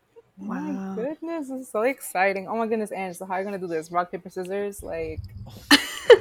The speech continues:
Speaker 1: <laughs>
Speaker 2: Do you want me to go first? I mean,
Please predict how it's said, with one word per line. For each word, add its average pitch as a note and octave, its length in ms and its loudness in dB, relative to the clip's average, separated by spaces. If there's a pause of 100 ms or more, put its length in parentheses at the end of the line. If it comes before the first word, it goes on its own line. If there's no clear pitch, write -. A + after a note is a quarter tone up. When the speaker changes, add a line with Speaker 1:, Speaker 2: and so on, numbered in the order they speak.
(520)
Speaker 1:
<laughs> C#4+ 1000 -2
Speaker 2:
Do B3 80 0
you A3+ 100 8
want G#3 160 6
me G3+ 60 2
to G3+ 80 6
go F#3+ 180 0
first? F#3+ 480 -6
I A#3+ 100 6
mean, B3 240 4